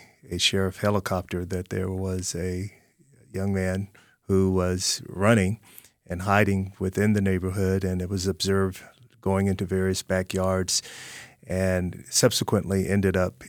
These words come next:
in a backyard that was identified as later his grandmother's house. And, uh, it was stated that he had attempted to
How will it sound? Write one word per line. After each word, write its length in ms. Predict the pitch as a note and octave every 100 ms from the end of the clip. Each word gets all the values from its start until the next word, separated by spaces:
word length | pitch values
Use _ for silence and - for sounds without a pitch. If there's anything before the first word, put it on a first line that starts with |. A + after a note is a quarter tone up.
| -
in 440 | G2 G2 F#2+ F2+ F#2 - - _ _ _ - -
a 100 | G2
backyard 640 | F#2 G2+ G2 - F#2 F#2 -
that 340 | F#2+ F2+ - F#2
was 220 | F2+ F#2+
identified 640 | F#2 F#2+ F#2+ G2 F#2+ F#2
as 420 | F2 F2+ F2+ -
later 380 | D2 G2+ G#2 F2+
his 240 | F2+ F#2 F#2+
grandmother's 580 | G2 G2+ F#2+ F2 F2+
house. 520 | - F#2+ F2+ - - - - - - _ _ _
And, 480 | - F#2+ F2+ F2+ F#2
uh, 240 | F#2+ G2 B2 - -
it 340 | G#2 G2+ - - -
was 380 | G#2 - - - - - -
stated 520 | - - G#2 G2+ F#2+
that 280 | F#2+ F#2 -
he 260 | G#2+ G2+
had 340 | F#2+ F#2+ F#2 F#2 _ _ _ _ _ _ _ _ - -
attempted 440 | F#2+ - A2 A2
to 120 | -